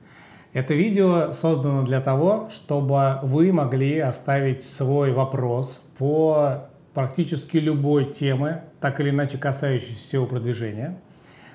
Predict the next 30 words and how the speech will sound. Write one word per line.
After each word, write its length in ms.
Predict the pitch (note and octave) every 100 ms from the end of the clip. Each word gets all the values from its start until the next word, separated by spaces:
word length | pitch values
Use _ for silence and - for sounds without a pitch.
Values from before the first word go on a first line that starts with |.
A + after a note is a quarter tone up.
| -
который 300 | C3+ C#3 D#3+
вас 220 | B2+ C#3 E3
беспокоит, 580 | E3+ - D#3 E3+ D#3+
возможно, 400 | C3+ B2 B2+ A#2+
который 320 | A#2+ A#2+ A#2 A#2+
мешает 360 | A#2+ B2 B2+
вам 140 | C#3 C#3+
продвигаться, 560 | D3 C#3+ D3 D3 C#3+
либо, 420 | C3 B2 A#2+ A#2+ - - -
а, 220 | - A#2 A#2
какую-то 440 | B2+ C3+ C3+ C3+
тему, 360 | C3 D3 C3+ C3
которую 440 | C3 C3+ B2+ B2
вы, 140 | B2
наоборот, 600 | B2+ B2+ B2 C3 C3+ C3 - - -
использовали 880 | C#3+ - D#3+ D#3 B2+ C3+ C3+ C3 B2+
и 260 | C#3+ C3+
резко 400 | C3+ C#3 C#3 C3+
выросли 400 | A#2+ C3+ C#3 C3+ C#3
ваши 240 | C#3 C#3
позиции, 460 | D#3 D#3 E3+ F3 E3+
вы 100 | D#3
хотите 340 | D3 D3+ C#3+
этим 180 | C#3 C3+
поделиться 1000 | C#3+ C#3+ D3 C#3+ - C3+ C3+ C3 C3 B2+
с, 280 | - - -
а, 340 | C3+ B2 B2+ B2
другими 340 | B2 C3 C3
подписчиками 560 | B2+ B2 C3 - B2+ B2
канала. 500 | A#2+ A2+ A#2 F3+